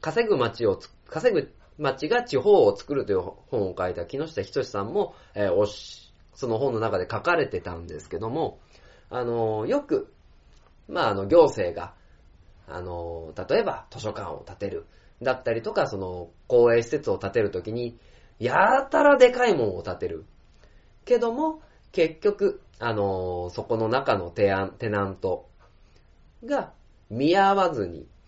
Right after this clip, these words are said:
結局、あの、一般的な施設になってしまう。人を作るための装置になり得ない状況を作ってしまうっていうことが、まあ、よくあるんですけど、まあ、この、木下仁さん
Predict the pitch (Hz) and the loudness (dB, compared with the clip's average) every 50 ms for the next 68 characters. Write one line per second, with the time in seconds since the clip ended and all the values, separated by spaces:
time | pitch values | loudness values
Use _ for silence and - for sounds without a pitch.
0 | - - - _ - - 170 160 160 - - - - - 302 285 294 - - _ | -20 -20 -20 _ -4 -2 -2 -2 -2 -6 -10 -6 -4 -4 -4 -4 -4 -8 -16 _
1 | _ _ - - - 113 107 104 101 - 117 110 - - - 113 107 104 104 107 | _ _ -18 -8 -4 -2 -2 -2 -2 -4 -6 -10 -6 -2 -2 -2 -2 0 -2 -2
2 | 101 - 101 95 95 - - - - - 110 95 90 92 92 - - - - 87 | -2 -2 -4 -4 -4 -2 -2 -2 -2 -2 -4 -6 -6 -8 -8 -8 -10 -12 -12 -12
3 | 85 85 85 82 - - - _ - - - 139 135 131 131 131 - - - 170 | -12 -12 -12 -14 -16 -20 -20 _ -20 -4 0 4 6 6 6 6 2 -2 -2 -2
4 | 156 139 131 127 170 202 190 147 143 - 185 175 165 - - 202 240 233 185 143 | 0 0 0 0 0 0 0 0 0 2 2 2 2 0 -2 -2 -2 0 2 2
5 | 135 143 147 202 254 302 320 302 240 165 120 104 98 101 98 95 - - 92 92 | 2 2 0 0 -2 -2 0 0 2 2 2 4 4 4 4 2 0 0 0 2
6 | 113 165 165 165 - - 160 147 - - 104 - 98 95 117 170 196 - - 160 | 4 2 2 0 -4 -8 -8 -8 -6 -8 -10 -6 -4 -2 0 0 -2 0 0 0
7 | 135 - 165 - 262 269 196 - - - - - - - - 170 190 202 202 - | 0 0 -2 -2 0 0 0 0 -2 -6 -14 -20 -12 -4 0 2 4 4 4 6
8 | 156 113 123 139 131 120 101 87 80 - 73 - - - 185 202 160 - - - | 6 8 8 8 6 4 0 -6 -10 -14 -16 -12 -6 -2 0 0 0 0 -2 -10
9 | _ - - _ _ _ - 269 262 226 190 - 170 160 147 139 139 131 131 127 | _ -20 -20 _ _ _ 2 2 4 4 4 2 2 2 4 4 6 6 6 6
10 | 123 120 120 117 117 117 113 113 110 110 110 107 107 107 104 104 104 123 127 131 | 6 4 4 4 4 2 2 2 2 0 0 0 0 -2 -2 -4 -4 -4 -6 -4
11 | 135 - 98 - - 123 117 - - 92 90 85 85 | -4 -6 -6 -4 -4 -4 -4 -4 -6 -6 -6 -6 -8